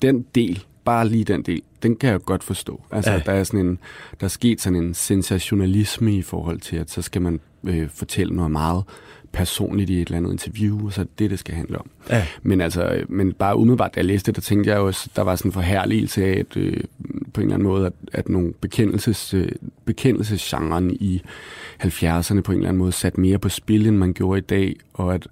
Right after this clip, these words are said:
Speaker 1: folk brugte deres diagnoser på en eller anden måde, øh, til at... f-, <laughs> ja, det ved jeg, jeg ved sgu ikke, men brugte det på en dårlig måde, ikke?
Speaker 2: Ja.
Speaker 1: Øhm, og jeg, altså, det første, jeg tænkte, var bare, jamen,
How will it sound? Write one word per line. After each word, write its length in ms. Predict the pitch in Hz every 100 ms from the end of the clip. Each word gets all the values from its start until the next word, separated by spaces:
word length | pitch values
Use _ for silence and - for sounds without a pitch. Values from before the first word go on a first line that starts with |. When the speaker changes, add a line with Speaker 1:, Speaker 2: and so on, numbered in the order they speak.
| -
Speaker 1:
folk 320 | - 98 92 -
brugte 420 | 104 95 - -
deres 320 | 107 90 85
diagnoser 480 | - 98 101 101 113
på 120 | - -
en 220 | 135 131
eller 180 | 113 90
anden 140 | 90 92
måde, 340 | 92 92 104 - - - - - - - -
øh, 440 | 87 82 80 80 78 - _ -
til 200 | - 98
at... 140 | 92
f-, 240 | - - - _
<laughs> 320 | - - - -
ja, 40 | -
det 80 | -
ved 220 | - -
jeg, 140 | 87 85
jeg 120 | 104
ved 100 | 90
sgu 180 | - -
ikke, 180 | - -
men 160 | - 101
brugte 420 | - 113 - 117
det 140 | 101
på 100 | -
en 60 | 92
dårlig 380 | 98 95 107 110
måde, 360 | 80 78 85
ikke? 120 | 123 - - -
Speaker 2:
Ja. 180 | 110 82 - - - -
Speaker 1:
Øhm, 540 | 101 87 87 - - - - - - - -
og 80 | 107
jeg, 100 | 95 -
altså, 220 | - 90 87
det 140 | 92
første, 260 | 95 95 92
jeg 80 |
tænkte, 240 | - 90 50
var 60 |
bare, 300 | 50 50 50
jamen, 300 | 50 50 50